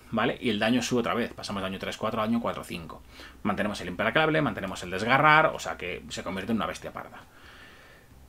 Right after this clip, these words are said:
La parte negativa. Tiene dos partes negativas. Por un lado, ya no puede hacer acciones de misión, es decir, el mutante le costaba uno más, pero este ya no puede hacer acciones de misión,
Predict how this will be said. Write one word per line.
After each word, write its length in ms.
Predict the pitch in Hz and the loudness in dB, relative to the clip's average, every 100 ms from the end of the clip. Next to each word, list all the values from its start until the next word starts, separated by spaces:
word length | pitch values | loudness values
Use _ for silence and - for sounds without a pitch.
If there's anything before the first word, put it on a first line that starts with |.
| - | 4
La 160 | 135 139 | 8 10
parte 200 | 165 175 | 12 10
negativa. 440 | 180 185 208 160 - - - - | 10 8 8 6 4 2 -12 -6
Tiene 200 | - 123 | 0 4
dos 340 | 110 104 - - | 4 2 0 -2
partes 300 | 101 - 98 | -2 -2 -4
negativas. 640 | 98 85 - 80 - - - - - - | -4 -2 -4 -6 -8 -12 -16 -20 -8 2
Por 140 | 120 | 6
un 100 | 131 | 8
lado, 240 | 131 98 - | 6 2 0
ya 180 | 113 170 | 4 6
no 120 | 185 | 6
puede 160 | 147 135 | 6 4
hacer 200 | 117 123 | 4 0
acciones 300 | 98 113 92 | 0 -4 -6
de 60 | 87 | -8
misión, 340 | 82 123 113 | -4 -4 -4
es 60 | - | -6
decir, 160 | - - | -12 -6
el 100 | 98 | -4
mutante 360 | 95 117 120 | -2 0 0
le 80 | 82 | 0
costaba 300 | - - 104 | -6 -4 -2
uno 120 | 98 | -2
más, 200 | 90 135 | -4 -6
pero 140 | - 120 | -4 -4
este 200 | - 127 | -2 0
ya 180 | 131 123 | 2 2
no 300 | 113 123 - | 2 2 0
puede 180 | 113 | -4
hacer 200 | 92 107 | -4 -6
acciones 380 | - - 135 101 | -6 -2 -2 0
de 80 | 131 | 0
misión, 360 | 90 - 131 | -2 -2 -4